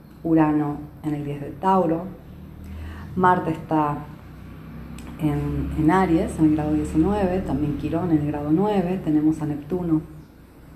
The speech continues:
en Piscis, en el grado veinte, Júpiter en el grado diecinueve, Plutón en el grado veintitrés y Saturno en el grado veintisiete de Capricornio,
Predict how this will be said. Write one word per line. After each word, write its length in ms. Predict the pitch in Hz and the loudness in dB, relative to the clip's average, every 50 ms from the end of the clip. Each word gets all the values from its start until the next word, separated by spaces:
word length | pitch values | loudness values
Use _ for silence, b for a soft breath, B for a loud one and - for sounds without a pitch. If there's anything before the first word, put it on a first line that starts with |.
| - - - - - | -18 -16 -10 -2 0
en 120 | 156 156 | 0 2
Piscis, 640 | 156 226 233 240 - - - 220 - - - - - - - - | 2 4 2 2 2 2 -4 -6 -8 -8 -10 -12 -14 -16 -10 -2
en 140 | 165 156 156 | 2 4 6
el 100 | 156 156 | 6 6
grado 220 | 156 151 151 151 156 | 4 2 0 2 2
veinte, 520 | 185 214 226 220 214 202 190 196 226 254 - - - - - - - - - B B B B B B B B B B B B B B B B B B B B B B | 2 2 2 0 -2 -2 -2 -2 -4 -4 -10 -14 -20 -20 -20 -20 -20 -20 -20 B B B B B B B B B B B B B B B B B B B B B B
Júpiter 580 | - - - - 247 240 - 220 202 190 180 | -16 -6 0 4 4 4 4 2 2 2 4
en 100 | 170 165 | 4 4
el 60 | 165 160 | 4 4
grado 220 | 170 175 175 175 | 4 4 4 2
diecinueve, 920 | 175 175 170 165 - 170 165 170 175 175 175 170 165 165 170 196 196 - - - - - - - - - - - - - - - - - - - - | 0 -2 -4 -2 0 0 0 0 0 0 0 0 0 0 0 0 -2 -4 -8 -14 -20 -20 -20 -20 -20 -20 -20 -20 -20 -20 -20 -20 -20 -20 -18 -6 0
Plutón 400 | 165 165 160 160 160 185 180 175 | 2 2 4 4 2 2 2 2
en 40 | 175 | 0
el 60 | 170 | 0
grado 240 | 165 165 165 165 165 | 2 2 4 6 6
veintitrés 600 | 160 160 160 160 160 160 165 165 170 170 165 - - | 6 6 6 4 0 0 0 -2 -2 -4 -6 -8 -10
y 40 | 160 | -4
Saturno 380 | - 160 160 160 165 160 160 | -2 -2 -2 0 2 4 6
en 60 | 160 | 6
el 60 | 156 156 | 6 6
grado 160 | 160 156 156 | 6 6 6
veintisiete 420 | 156 156 156 156 151 160 160 160 | 4 4 2 0 -2 -2 0 0
de 60 | 156 | 0
Capricornio, 640 | 156 160 160 160 190 196 - 214 202 190 196 208 202 | 0 0 -2 -4 -4 -2 2 2 4 4 4 2 0